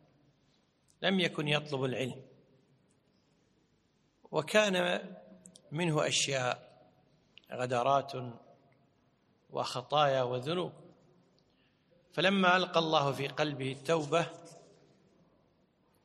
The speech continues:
قال: "أريد أن أتوب"، فسأل علماء بلدته: "ماذا يفعل؟"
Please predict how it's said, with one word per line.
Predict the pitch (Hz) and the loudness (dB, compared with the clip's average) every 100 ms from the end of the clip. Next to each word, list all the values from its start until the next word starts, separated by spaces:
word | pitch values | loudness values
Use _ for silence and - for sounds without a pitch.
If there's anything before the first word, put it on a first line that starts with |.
| _ _ _ _ | _ _ _ _
قال: | 151 160 | 0 2
"أريد | 143 135 156 160 | 0 -2 0 -2
أن | 156 135 | -4 -6
أتوب"، | 127 - 107 - - _ _ _ _ _ | -6 -8 -14 -16 -20 _ _ _ _ _
فسأل | - 123 147 139 120 104 95 - - _ _ _ _ | -6 -2 0 0 -2 -6 -10 -16 -20 _ _ _ _
علماء | 123 135 120 123 123 113 107 - - - | -8 -4 -2 0 -2 -2 -6 -12 -20 -8
بلدته: | 127 117 135 139 160 - - _ _ _ _ _ | -8 -4 -6 -4 -6 -8 -18 _ _ _ _ _
"ماذا | 143 156 131 123 | 0 2 2 -2
يفعل؟" | 120 117 127 117 - | -4 -2 -2 -2 -10